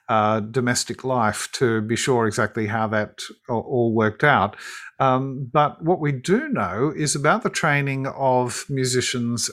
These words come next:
at the famous, um, Ospedali in Venice and the Conservatori in Naples, which were the,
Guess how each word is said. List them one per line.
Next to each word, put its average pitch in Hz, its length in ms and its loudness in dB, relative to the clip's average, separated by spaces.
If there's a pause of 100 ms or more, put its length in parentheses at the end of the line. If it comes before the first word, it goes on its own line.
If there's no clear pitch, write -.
at 135 300 -2
the 120 380 4
famous, 127 580 -2 (120)
um, 107 360 -2 (500)
Ospedali 117 880 2
in 117 300 0
Venice 117 480 0 (100)
and 131 440 0
the 123 440 4
Conservatori 117 1160 0 (380)
in 120 440 0
Naples, 139 640 2
which 127 320 2
were 127 260 6
the, 113 300 -2